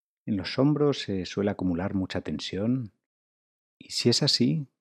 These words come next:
concéntrate en esos puntos donde más la sientas y dirige la respiración hacia ahí. Mientras lo haces, imagina que esa zona está hecha de hielo y según vas respirando,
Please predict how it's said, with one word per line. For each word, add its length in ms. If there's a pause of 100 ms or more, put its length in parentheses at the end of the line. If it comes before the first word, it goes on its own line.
(100)
concéntrate 720
en 120
esos 220
puntos 420
donde 200
más 220
la 120
sientas 640 (600)
y 140
dirige 320
la 180
respiración 600
hacia 240
ahí. 280 (1400)
Mientras 320
lo 120
haces, 580
imagina 500
que 100
esa 160
zona 300
está 220
hecha 200
de 120
hielo 460 (840)
y 60
según 260
vas 140
respirando, 840